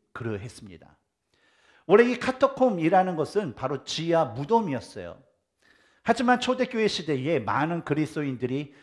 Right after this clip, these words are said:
이 로마 황제의 그런 어떤 그런 핍박을 피하기, 피해서 자신이 예수 그리스도에 대한 그 신앙을 지키고 살아가기 위해서 살았던 곳이 바로 이 카타콤이었습니다. 그래서 사람들이요, 콘-,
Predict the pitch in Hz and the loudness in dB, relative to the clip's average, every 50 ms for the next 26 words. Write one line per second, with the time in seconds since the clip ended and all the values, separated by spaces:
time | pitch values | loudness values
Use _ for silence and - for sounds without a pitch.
0 | _ _ 156 165 156 123 127 135 156 190 202 202 214 208 196 - - 262 285 269 | _ _ -2 0 0 2 4 6 6 6 6 8 6 6 6 4 0 0 0 0
1 | 269 - - 226 214 190 185 175 180 190 185 175 - - 180 - 143 143 - 214 | -2 -4 -2 -2 0 0 0 0 2 2 2 0 -2 -4 -2 -2 -2 -2 -2 -4
2 | 208 190 - - - 190 190 185 175 - - - _ _ - 285 285 - - - | -6 -6 -6 -6 -6 -4 -4 -6 -8 -12 -20 -20 _ _ -2 -2 -2 -2 -4 -6
3 | - - 196 185 220 202 196 190 190 202 185 190 - - - - 285 285 269 254 | 0 2 2 4 4 4 2 4 4 4 4 4 0 -6 -12 -2 0 0 0 0
4 | - - - - - 277 277 233 185 - - 151 160 165 - - - - - - | -4 -10 -14 -10 -6 -2 0 0 0 0 2 4 4 4 2 0 -6 -16 -16 -12
5 | - - 147 - - 214 214 214 208 175 160 170 208 208 - 233 226 214 190 - | -6 -4 -2 -2 -2 0 0 0 2 4 6 6 6 6 2 -4 -6 -6 -8 -10
6 | - 214 196 202 190 190 196 190 190 - 185 - - - 160 156 151 143 139 139 | -10 -2 0 2 4 4 2 2 2 0 0 0 0 0 0 2 2 2 2 2
7 | 147 202 240 240 - - - _ - - 180 180 - - 175 170 180 - - 180 | 0 0 0 -4 -8 -14 -20 _ -6 -4 -4 -4 -4 -4 -4 -4 -4 -4 -4 -4
8 | 175 240 226 220 185 - 165 160 143 131 123 113 - 123 - - - 240 220 202 | -4 0 2 2 0 0 -2 -6 -6 -6 -6 -6 -8 -10 -10 -8 -8 -6 -6 -6
9 | - 202 185 151 117 104 - - 165 214 - - - _ _ - - 110 110 117 | -6 -6 -8 -6 -8 -10 -10 -8 -8 -8 -8 -10 -16 _ _ -12 -10 -8 -8 -6
10 | 120 120 113 - - - 220 - - 214 202 208 - - 139 165 139 123 123 123 | -6 -8 -10 -10 -12 -12 -12 -6 -4 -4 -4 -4 -6 -6 -4 -4 -2 -2 -2 -2
11 | - - 117 101 98 95 98 87 82 - _ _ _ _ _ _ _ _ _ _ | -4 -6 -10 -14 -12 -12 -12 -14 -14 -16 _ _ _ _ _ _ _ _ _ _
12 | _ - 233 247 - 277 - - 185 220 240 254 254 233 247 208 208 208 220 196 | _ 0 2 2 2 0 0 0 0 0 0 0 -2 -4 -6 -4 -2 0 0 0
13 | 175 - - 269 262 - - | -2 0 0 -2 -2 -2 -6